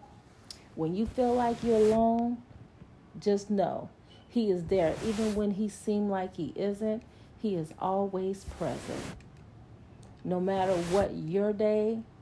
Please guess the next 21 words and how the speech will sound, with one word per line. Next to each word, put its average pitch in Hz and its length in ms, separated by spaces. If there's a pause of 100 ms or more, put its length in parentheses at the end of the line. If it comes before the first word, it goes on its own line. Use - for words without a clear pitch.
(160)
looks 180 440
like, 233 460 (1500)
he 196 220
is 175 220
there. 156 480 (1700)
So 226 340
let's 269 300
talk 208 360
about 180 420
that 175 260
a 170 60
little 170 260
bit. 170 260
I 185 260
am 185 260
not 190 180
gonna 190 180
be 190 140
before 180 400
you 175 200
long. 233 580